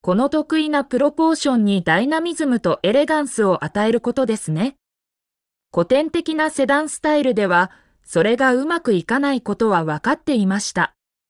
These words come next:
あるデザイナーは、車体後部のシルエッ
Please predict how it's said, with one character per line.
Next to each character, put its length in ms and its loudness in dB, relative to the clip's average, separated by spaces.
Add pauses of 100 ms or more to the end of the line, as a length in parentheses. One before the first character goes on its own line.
(640)
あ 140 2
る 160 2
デ 100 2
ザ 200 -2
イ 60 -2
ナ 220 2
ー 20 -2
は、 260 2 (320)
車 200 -4
体 240 0
後 240 0
部 100 -2
の 140 2
シ 180 -2
ル 100 0
エ 100 4
ッ 80 -8